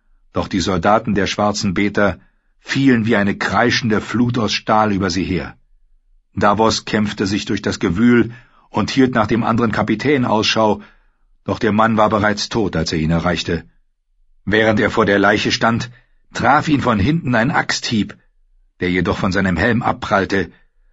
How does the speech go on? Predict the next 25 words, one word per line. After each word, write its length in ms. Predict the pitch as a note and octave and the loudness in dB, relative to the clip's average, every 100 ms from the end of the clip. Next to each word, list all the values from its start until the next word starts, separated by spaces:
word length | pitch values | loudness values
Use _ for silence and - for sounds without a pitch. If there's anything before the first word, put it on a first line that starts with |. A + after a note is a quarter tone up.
| _ | _
so 180 | - G2+ | -4 0
dass 180 | G2+ F#2 | 0 2
sein 180 | G2+ E2 | 0 0
Kopf 300 | C3+ - G2 | -4 -4 -2
lediglich 540 | G#2+ A#2+ A2 G#2+ - | -2 -2 -2 -4 -4
dröhnte, 640 | G#2 C3 A#2+ G#2 F2 D#2 _ _ _ | -2 0 0 -2 -4 -6 _ _ _
statt 260 | - D#2 - | -10 -10 -6
gespalten 500 | E2 - F#2+ E2 E2+ | -6 -2 -2 -2 -4
zu 160 | E2 | -4
werden. 460 | F#2+ F2+ F2+ E2 - _ _ _ _ _ _ _ | -2 0 0 -2 -8 _ _ _ _ _ _ _
Benommen 680 | - G2 G2+ A#2 B2+ B2 A#2+ - _ _ | -4 0 2 2 2 0 -6 -16 _ _
konnte 260 | - B2+ B2+ | 0 2 4
er 160 | B2 | 4
sich 220 | G#2+ A#2 - | 2 0 0
nur 180 | B2 | 2
noch 180 | C3 B2 | 2 0
zur 200 | A#2+ C3 | 0 0
Seite 300 | A2+ A2+ - | 2 0 0
rollen. 460 | E2+ E2 C#2 C#2 - _ _ _ _ _ _ _ | -2 -2 -4 -8 -16 _ _ _ _ _ _ _
Sein 280 | - E2 E2 | -8 -4 -2
Gegner 400 | E2+ A#2 A2+ A2+ | 2 2 4 2
griff 220 | F#2 G2 | 0 -2
schreiend 420 | - - A2+ A2+ A2 | -2 0 2 2 0
erneut 360 | G#2+ A#2+ G#2+ | 0 0 0
an. 260 | - F#2 | 0 -2